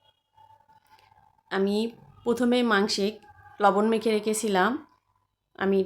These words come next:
টেস্ট করে দেখলাম যে লবণ একটু কম হয়েছে, তাই আবার একটু লবণ দিয়ে দিলাম। ঢাকনা দিয়ে ঢেকে আবারও কিছুক্ষণ রেখে দিয়েছিলাম।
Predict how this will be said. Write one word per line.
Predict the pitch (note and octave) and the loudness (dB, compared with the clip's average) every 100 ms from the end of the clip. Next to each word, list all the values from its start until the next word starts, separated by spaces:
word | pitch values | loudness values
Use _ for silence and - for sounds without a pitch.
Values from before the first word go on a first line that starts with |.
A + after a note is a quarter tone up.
| F#3+ | 0
টেস্ট | G#3 - - | -2 -2 -6
করে | G#3+ G#3+ G3+ - F#3+ | -4 -6 -6 -8 -8
দেখলাম | F#3 G3 G3 | -4 -4 -2
যে | G#3 F#3+ | 0 0
লবণ | F3+ F#3+ | 0 0
একটু | F#3+ G3 F#3+ | -2 -4 0
কম | F3+ F#3+ | 0 0
হয়েছে, | F#3+ - G3 C#4 | -2 -4 -4 -6
তাই | A3 F#3+ | -6 -2
আবার | E3+ F3+ | 0 -2
একটু | F#3 G3+ G#3 C#4 - | -4 -6 -6 -6 -4
লবণ | G3 F3 F#3 | 0 2 2
দিয়ে | F#3+ F3+ | 2 0
দিলাম। | F3+ F3 A3+ D4 - - - - - - - - - - - - | 0 0 0 -4 -12 -20 -20 -20 -20 -20 -20 -20 -20 -20 -20 -6
ঢাকনা | G3+ F#3+ G3+ G3+ | -4 -2 -2 -2
দিয়ে | G#3 F#3+ | -2 -2
ঢেকে | F#3 F#3+ G3+ B3+ C#4 - - - | -4 -2 -2 -4 -8 -14 -14 -6
আবারও | F#3+ G3 G#3 G#3 | -2 -2 -2 -6
কিছুক্ষণ | F#3+ G3 G#3 F#3+ | -10 -6 -4 -4
রেখে | F3+ F#3+ | -4 -4
দিয়েছিলাম। | G3 F#3+ G3 F#3 | -2 -2 -4 -4